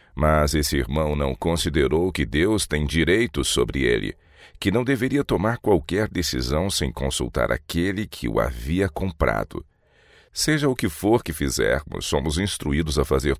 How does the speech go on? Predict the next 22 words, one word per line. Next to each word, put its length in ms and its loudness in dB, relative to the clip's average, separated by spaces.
tudo 400 0
para 320 2
a 20 2
glória 580 0
de 120 0
Deus. 500 -2
Primeiro 280 2
Coríntios 520 0
dez, 400 2
trinta 360 -2
e 120 0
um. 160 -2
Como 240 -2
um 120 -2
discípulo, 840 -2
um 140 -2
aprendiz 680 -2
de 120 -4
Cristo, 600 -4
foi 180 2
você, 540 2
irmão 360 2